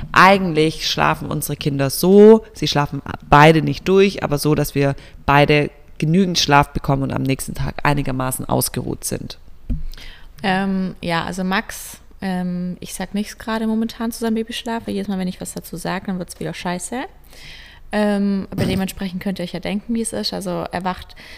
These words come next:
Speaker 2: ah, das kann ich vielleicht noch kurz erzählen, doch. Ähm, da kam eh die Frage wegen Milch, wie habt ihr Milch nachts abgeschafft? Also die Alea bekommt ja noch Milch und der Max, der bekommt jetzt schon lange keine Milch mehr. Also ich hatte das schon mal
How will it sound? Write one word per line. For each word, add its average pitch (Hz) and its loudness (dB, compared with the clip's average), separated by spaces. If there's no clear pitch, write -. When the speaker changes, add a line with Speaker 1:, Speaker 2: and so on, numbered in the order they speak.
Speaker 2:
ah, 233 6
das 254 -4
kann 262 0
ich 247 -4
vielleicht 214 -6
noch 202 -8
kurz - -10
erzählen, 196 -4
doch. 185 -4
Ähm, 180 0
da 196 4
kam 196 2
eh 208 2
die 214 4
Frage 196 2
wegen 185 4
Milch, 202 4
wie 190 2
habt - -2
ihr 185 2
Milch 196 0
nachts - -6
abgeschafft? - -4
Also 170 -2
die 170 -4
Alea 185 2
bekommt 214 0
ja 233 2
noch 233 -2
Milch 240 4
und 202 2
der 185 2
Max, 196 2
der 196 0
bekommt - 0
jetzt 180 -2
schon 175 -2
lange 175 4
keine 151 -2
Milch 151 -2
mehr. 175 2
Also 180 0
ich 170 -4
hatte 165 -2
das 160 -2
schon 165 0
mal 160 0